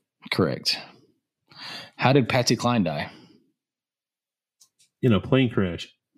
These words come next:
Speaker 1: All right. Uh, which is funny because she had the, uh, hit song called I Fall to Pieces.
Speaker 2: I Fall to Pieces, right?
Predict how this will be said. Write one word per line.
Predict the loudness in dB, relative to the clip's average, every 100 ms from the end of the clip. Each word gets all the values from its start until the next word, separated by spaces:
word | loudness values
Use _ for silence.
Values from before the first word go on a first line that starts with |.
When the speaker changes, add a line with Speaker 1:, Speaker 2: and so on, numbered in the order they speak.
| -20 -20 -20 _ _ _ _ _ -20 -20 -20 _ -10
Speaker 1:
All | -4
right. | 0 0 0 -4 -4 -4 -8 -18 -20 -20 -20 -20 -20 -20 _ _ 0
Uh, | 4 4
which | 4
is | 4
funny | 4 6
because | 6 4 2 -2 -2
she | 2 2
had | 2 2
the, | 2 2
uh, | 2 2 0 -4 -8 _ -20 -20 _ _ _ _ _ _ _ _ _ _ _ _ 0
hit | 2 4
song | 6 6 4
called | 2 2
I | 0
Fall | 0 0
to | 0
Pieces. | 2 2 4 2 0 -4 2
Speaker 2:
I | 4 4
Fall | 2 0
to | -2
Pieces, | -4 -2 -2 -2
right? | -2 -2